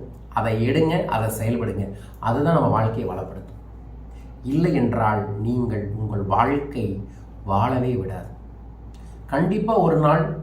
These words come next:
நம்ம போயிடும், மாற்றமே இல்லை. ஆனா அது இன்றா, நாளையா, அடுத்த நொடி அப்படிங்கிறது நமக்கு தெரியாது.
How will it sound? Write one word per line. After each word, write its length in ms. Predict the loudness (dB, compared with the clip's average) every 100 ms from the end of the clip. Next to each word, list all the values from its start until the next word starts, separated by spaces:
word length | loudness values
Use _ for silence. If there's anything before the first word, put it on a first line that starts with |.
| -10 -14 -14 -10
நம்ம 220 | -6 -4 -2
போயிடும், 360 | 0 0 -2 -6 -12 -6
மாற்றமே 600 | 0 0 0 -2 0 -2
இல்லை. 180 | -4 -8 -10 -14 -16 -16 -16 -16 -16 -12
ஆனா 400 | -4 0 0 -2 -4 -8
அது 420 | -4 0 0 -2 -4 -2
இன்றா, 520 | 2 4 4 4 2 0
நாளையா, 440 | 2 4 4 2
அடுத்த 300 | 2 0 0
நொடி 180 | 0 0 -2 -6 -12 -16 -16 -10 -8
அப்படிங்கிறது 300 | -2 0 2
நமக்கு 260 | 2 0
தெரியாது. 400 | -2 -2 -2 -4